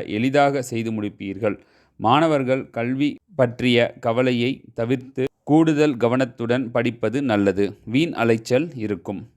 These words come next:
அவிட்ட நட்சத்திரம். இந்த மாதம் எந்த சூழ்நிலையிலும் பதட்டம் அடையவே கூடாது. உத்தியோகத்தில் இருப்பவர்கள்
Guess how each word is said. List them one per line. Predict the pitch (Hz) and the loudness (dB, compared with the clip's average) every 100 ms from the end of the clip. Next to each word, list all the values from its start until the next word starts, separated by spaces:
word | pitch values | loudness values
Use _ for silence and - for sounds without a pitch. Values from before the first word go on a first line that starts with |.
| _ _ | _ _
அவிட்ட | 101 127 151 151 | -2 0 2 0
நட்சத்திரம். | 117 - 107 - 101 80 _ - | 0 -4 -10 -6 -8 -8 _ -4
இந்த | 123 139 | 0 2
மாதம் | 131 139 151 160 - | 4 2 0 -4 -4
எந்த | 110 147 170 165 | -4 -2 -2 -4
சூழ்நிலையிலும் | - 143 147 143 131 117 110 127 - _ | -6 -6 -4 -2 0 0 0 -4 -6 _
பதட்டம் | - 131 139 - 143 143 | -6 -2 -2 0 -2 -2
அடையவே | - 113 113 120 131 | 0 2 2 0 -2
கூடாது. | 101 98 95 92 95 - _ _ - | -2 2 2 2 -4 -6 _ _ -8
உத்தியோகத்தில் | 120 147 170 147 135 - 143 | -4 2 2 2 0 -2 0
இருப்பவர்கள் | 120 120 123 117 107 104 113 | 0 0 0 0 0 0 -2